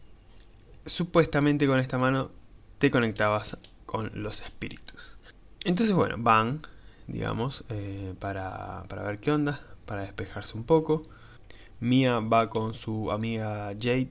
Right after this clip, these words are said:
y el hermano de Jade, Riley, que va a ser importante más adelante. Y bueno, llegan a esta fiesta, hasta cierto punto una fiesta normal,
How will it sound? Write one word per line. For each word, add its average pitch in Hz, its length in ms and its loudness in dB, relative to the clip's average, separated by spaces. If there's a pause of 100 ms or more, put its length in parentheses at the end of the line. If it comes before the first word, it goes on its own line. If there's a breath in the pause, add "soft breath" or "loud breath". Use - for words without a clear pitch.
(120)
y 131 220 4 (380 loud breath)
el 107 120 -2
hermano 127 440 6 (340)
de 104 140 -6
Jade, 107 320 0 (400 soft breath)
Riley, 107 500 0 (500)
que - 80 -10
va 95 60 -10
a 98 40 -4
ser - 140 -6
importante 98 500 -8 (120)
más - 300 -10
adelante. 107 560 -6 (800 loud breath)
Y 302 100 2
bueno, 135 260 6 (520)
llegan 120 240 4
a - 20 4
esta 180 180 0
fiesta, 196 460 2
hasta - 960 4
cierto 147 340 4
punto 135 260 2
una 110 140 2
fiesta 101 260 -4
normal, 151 420 4